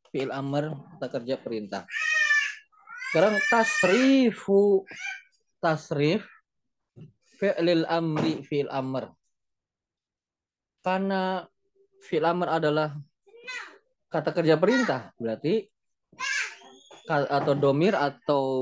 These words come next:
kata ganti yang berkaitan dengannya itu hanya untuk orang kedua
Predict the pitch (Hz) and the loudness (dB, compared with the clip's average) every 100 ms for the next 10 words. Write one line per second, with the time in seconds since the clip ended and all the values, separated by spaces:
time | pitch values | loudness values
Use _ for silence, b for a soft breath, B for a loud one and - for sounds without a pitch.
0 | 127 123 113 _ 139 135 147 139 131 123 | -2 -4 -8 _ -6 -2 -2 0 0 0
1 | 196 427 605 605 640 640 622 - - _ | -2 -4 -6 -8 -4 -2 -4 -6 -14 _
2 | _ - 139 131 131 123 135 131 170 185 | _ -4 0 0 0 0 0 2 0 0
3 | 147 131 113 120 185 226 - 135 180 170 | -2 -2 -4 -2 0 -2 -4 -4 -2 0
4 | 127 156 165 139 156 180 135 147 160 165 | 0 0 -2 -4 -6 -2 0 0 -2 -4
5 | 165 208 | 0 0